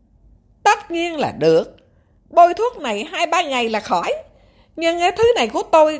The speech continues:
có hạn. Quả thật là bảo bối, không có bán cho anh đâu." Người thử thuốc nằng nì một hồi lâu,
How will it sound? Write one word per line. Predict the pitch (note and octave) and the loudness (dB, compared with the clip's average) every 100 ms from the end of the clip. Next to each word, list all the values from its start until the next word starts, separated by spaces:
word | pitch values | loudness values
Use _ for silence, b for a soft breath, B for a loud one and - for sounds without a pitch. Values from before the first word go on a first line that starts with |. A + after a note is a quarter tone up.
| F4 | -4
có | |
hạn. | G4+ C#4 C3+ C3+ G#3+ - b b b b | -4 -4 -8 -8 -12 -16 b b b b
Quả | G3+ A#3 - | 2 2 0
thật | B3 A#3+ | -2 0
là | G#3+ F3+ F3+ | 2 2 2
bảo | B3 C4+ | 0 0
bối, | E4 E4+ A#4 C5+ B B - | 4 4 4 0 B B -6
không | D4 | -2
có | E4 | 0
bán | E4+ G4 B4 | 2 0 0
cho | A4+ | -2
anh | C#4+ D4 | -2 0
đâu." | D4 D4 D4+ C#4+ G#3+ - - | 2 2 2 2 0 -4 -4
Người | A3 G#3+ | 2 2
thử | F#3+ G#3 F3+ | 2 -2 -2
thuốc | D#4 F4 - | -2 -4 -4
nằng | B3 F#3 F3 | -4 -2 0
nì | F3 E3+ | 0 0
một | D#3 | -4
hồi | - F3+ | 0 0
lâu, | F3 G#3 G3+ | 2 2 0